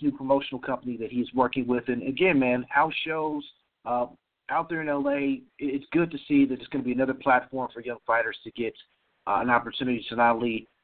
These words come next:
uh, fight and get exposure, uh, but just an opportunity just to fight, because far too many fighters are not active enough. And, hey, man, I think they'll be in good hands with Tom Leffler. Uh, he's been in the boxing business, very well respected, very, very well connected.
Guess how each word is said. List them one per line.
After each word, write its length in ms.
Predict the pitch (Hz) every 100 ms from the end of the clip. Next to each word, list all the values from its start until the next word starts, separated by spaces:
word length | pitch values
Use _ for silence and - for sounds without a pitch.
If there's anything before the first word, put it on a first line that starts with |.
| -
uh, 160 | - - - -
fight 340 | 135 151 143
and 140 | 127
get 100 | 120
exposure, 800 | - - - 151 170 156 156 156 - _ _ _ -
uh, 160 | 107
but 160 | - 147 143
just 180 | 165 175
an 60 |
opportunity 400 | 175 151 156 165
just 160 | 139 -
to 60 | - -
fight, 300 | - 147 107
because 280 | 107 - 113
far 200 | - 147
too 160 | 160 185
many 120 | 139
fighters 360 | - 131 127 127
are 60 | 117
not 200 | 120 120
active 340 | 113 117 131
enough. 320 | 117 113 120 120
And, 160 | 123 117 _ _ _ _ -
hey, 80 | 135
man, 200 | 151 147
I 60 |
think 180 | 147 165
they'll 140 | 151 139
be 140 | 143
in 80 | 127
good 160 | 139
hands 220 | 131 131 -
with 100 | 139
Tom 260 | 131 120
Leffler. 440 | 120 113 - 113 107 _ _ _
Uh, 180 | 98 101
he's 280 | 110 131 127 - 127
been 120 | 139
in 60 | 139
the 60 |
boxing 360 | 127 135 139 143
business, 320 | 123 135 131 123
very 160 | 139
well 200 | 135 127
respected, 540 | 123 - - 120 127 110
very, 260 | 120 117 -
very 180 | 139 135
well 180 | 117
connected. 420 | 107 110 101 -